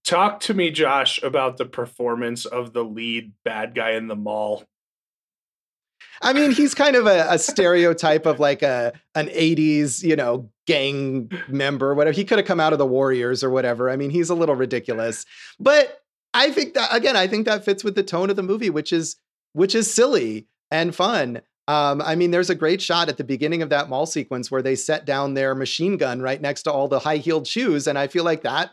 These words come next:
Speaker 2: visual encapsulates what this movie's about.
Speaker 1: No, no, I like the, the girls in that. I'm just saying,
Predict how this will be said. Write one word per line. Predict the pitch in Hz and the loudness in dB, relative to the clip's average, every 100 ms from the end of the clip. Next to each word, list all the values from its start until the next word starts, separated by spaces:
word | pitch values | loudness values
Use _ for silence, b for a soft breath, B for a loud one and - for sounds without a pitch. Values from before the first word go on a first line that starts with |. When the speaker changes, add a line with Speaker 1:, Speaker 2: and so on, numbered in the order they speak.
| 123 | -4
Speaker 2:
visual | 135 208 170 139 135 139 | -2 0 0 0 0 -2
encapsulates | 147 147 - 123 - 127 143 139 | -4 -8 -6 -6 -2 0 0 0
what | 143 143 | -2 0
this | 165 160 | -2 0
movie's | 190 233 107 | -2 -2 -4
about. | - - 170 | -8 -6 0
Speaker 1:
No, | 196 190 | 4 6
no, | 190 143 | 4 2
I | - 151 170 | 2 4 6
like | 190 190 165 | 6 4 2
the, | 165 139 139 127 | -2 -2 -6 -10
the | 123 | -6
girls | 123 139 160 170 | 0 4 6 6
in | 175 165 | 4 4
that. | 165 175 - | 2 2 0
I'm | 139 156 | 0 0
just | 160 156 | 0 0
saying, | 170 143 139 131 | 0 0 -2 -8